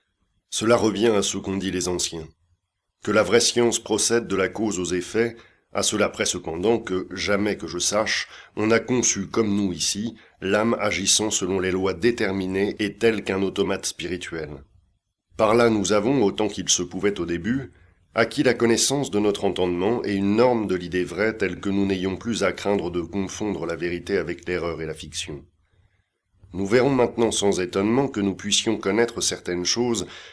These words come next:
qui ne tombent en aucune façon sous l'imagination. Qu'il y en ait dans l'imagination qui contredisent à l'entendement et qu'il y en ait aussi qui s'accordent avec lui.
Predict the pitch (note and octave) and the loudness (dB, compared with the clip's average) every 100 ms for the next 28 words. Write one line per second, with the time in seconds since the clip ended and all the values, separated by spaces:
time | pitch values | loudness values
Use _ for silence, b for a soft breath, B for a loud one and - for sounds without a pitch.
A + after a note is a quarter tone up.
0 | B - A2 A2+ A#2 B2 G#2+ G#2+ B2 A#2+ | B -6 0 2 2 2 4 4 2 2
1 | A#2 G2 F#2+ - G2 G2 G2 F#2+ F2 F#2 | -2 0 -2 0 -2 -2 -4 -6 -4 -2
2 | E2+ F2 E2+ - E2+ D2+ _ _ - b | -2 -2 -4 -4 -6 -10 _ _ -20 b
3 | b b b _ - A#2 C#3 C#3+ C3 A#2+ | b b b _ 0 4 6 6 4 4
4 | A2+ A2+ G2+ G#2+ G#2+ - C#3 G2 G#2+ C#3+ | 4 2 2 2 2 0 -2 -4 -2 -2
5 | C3+ B2 G#2+ F#2+ F#2 F2+ F2 F2+ F2 F2+ | 0 0 0 -2 -2 -2 -2 -4 -2 0
6 | B2 C3+ B B - A2 G#2+ B2 A#2+ B2+ | 0 0 B B -6 -4 -2 0 4 4
7 | B2 A2+ B2+ B2 - D#3 A2+ - G2+ G#2+ | 4 2 2 0 0 -4 -2 -2 0 0
8 | G2+ F#2 F2+ - D#2+ C2+ | 0 0 -2 -8 -14 -14